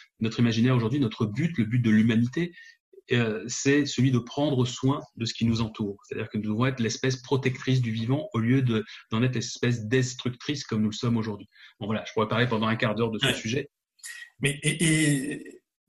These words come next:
Speaker 2: tu, tu cites aussi un, un, un, je,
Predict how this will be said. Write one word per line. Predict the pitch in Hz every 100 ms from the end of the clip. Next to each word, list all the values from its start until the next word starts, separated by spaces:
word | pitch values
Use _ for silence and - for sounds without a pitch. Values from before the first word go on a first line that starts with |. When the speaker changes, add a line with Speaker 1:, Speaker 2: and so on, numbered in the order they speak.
| 151
Speaker 2:
tu, | - -
tu | 175
cites | 170 240 233
aussi | 185 - 202
un, | 180
un, | 143 135 131
un, | 131 127 123 117 117 117
je, | 113 147